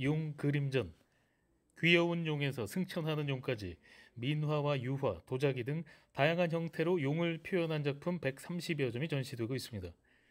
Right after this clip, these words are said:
새해 용처럼 힘찬 시작을 기대하며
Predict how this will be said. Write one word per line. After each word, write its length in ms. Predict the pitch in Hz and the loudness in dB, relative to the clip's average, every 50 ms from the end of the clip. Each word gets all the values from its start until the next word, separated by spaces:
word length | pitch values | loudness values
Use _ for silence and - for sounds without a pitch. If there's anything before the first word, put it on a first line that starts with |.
| _ _ _ _ _ _ _ | _ _ _ _ _ _ _
새해 460 | - - 185 175 175 180 175 165 123 | 2 4 6 8 8 8 6 4 2
용처럼 540 | 180 143 170 165 - - 165 175 180 127 117 | 0 -2 -2 -2 -2 0 0 2 0 0 -4
힘찬 420 | - - 220 208 202 - 220 208 | -6 -6 -6 -6 -4 -2 -2 -4
시작을 380 | 190 - 214 190 185 175 180 165 | -2 -2 0 0 2 2 2 0
기대하며 520 | 143 139 135 120 107 113 107 127 151 160 | 0 0 0 -2 -2 -4 -4 -4 -4 -6